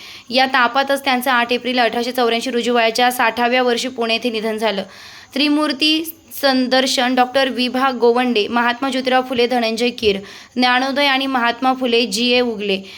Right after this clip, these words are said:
गोळे दौलतराव तुकाराम, इसवी सन एकोणावीसशे चौदा, मृत्यू दहा फेब्रुवारी दोन हजार चार. सत्यशोधक समाजाचे एक अभूतपूर्व उपाध्यक्ष, नागपूर येथील सत्यशोधक समाजाच्या अधिवेशनाचे अध्यक्ष दौलतराव तुकाराम गोळे, गोळे उर्फ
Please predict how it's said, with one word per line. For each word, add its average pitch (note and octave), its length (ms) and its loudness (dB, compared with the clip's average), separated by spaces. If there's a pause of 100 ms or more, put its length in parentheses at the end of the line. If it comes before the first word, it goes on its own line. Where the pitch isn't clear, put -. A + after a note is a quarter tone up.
(280)
गोळे C4+ 280 6
दौलतराव C#4 540 2
तुकाराम, A#3 340 0
इसवी B3+ 260 -4
सन C4+ 240 0 (100)
एकोणावीसशे B3 560 0
चौदा, A#3+ 380 0
मृत्यू B3 460 0
दहा A#3 280 2
फेब्रुवारी B3 400 0
दोन A3+ 160 -2
हजार G#3 220 0
चार. G3+ 220 -6 (340)
सत्यशोधक C#4 540 0
समाजाचे C4 540 2
एक B3+ 160 0
अभूतपूर्व A#3+ 1000 2 (680)
उपाध्यक्ष, C4 720 2 (140)
नागपूर B3 420 0
येथील C#4 280 0
सत्यशोधक C4+ 640 0
समाजाच्या B3 560 0
अधिवेशनाचे A#3+ 600 0
अध्यक्ष B3 380 2
दौलतराव A#3+ 640 2
तुकाराम A#3+ 400 2
गोळे, A3+ 300 2 (440)
गोळे C#4 240 4
उर्फ C#4 360 -2